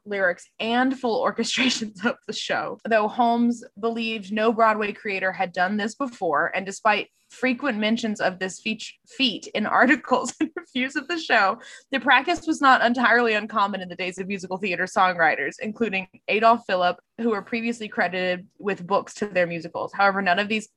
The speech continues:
composers, liber-, uh, librettists had ever written their own orchestrations as well. So th-, this was, like, a big deal.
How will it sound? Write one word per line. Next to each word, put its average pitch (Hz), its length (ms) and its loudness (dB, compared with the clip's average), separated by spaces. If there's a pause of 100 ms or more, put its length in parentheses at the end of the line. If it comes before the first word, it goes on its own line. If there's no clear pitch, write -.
(160)
composers, 202 680 -4
liber-, 185 360 -4
uh, 185 240 6
librettists 190 640 0 (400)
had 202 200 0
ever 196 260 2
written 202 340 -2
their 185 220 0
own 190 140 0
orchestrations 175 540 -6
as 165 160 -6
well. 143 260 -2 (220)
So 311 420 2 (200)
th-, 240 260 2
this 320 260 2
was, 381 140 2
like, 381 140 4
a 403 100 6
big 226 500 0
deal. 214 600 0